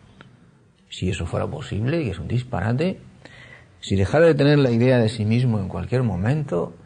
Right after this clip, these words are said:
en ese momento el Hijo dejaría de existir. Por lo tanto,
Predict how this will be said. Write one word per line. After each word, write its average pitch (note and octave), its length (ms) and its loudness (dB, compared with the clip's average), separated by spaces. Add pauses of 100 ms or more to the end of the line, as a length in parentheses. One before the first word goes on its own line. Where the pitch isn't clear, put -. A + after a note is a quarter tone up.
(380)
en G#2 120 -4
ese A2 140 0
momento A2+ 380 0
el G#2 100 -4
Hijo A2+ 280 -2
dejaría F2 400 -6
de E2+ 60 -8
existir. - 480 -16 (1000)
Por G#2 100 -2
lo G2 100 0
tanto, A2 400 0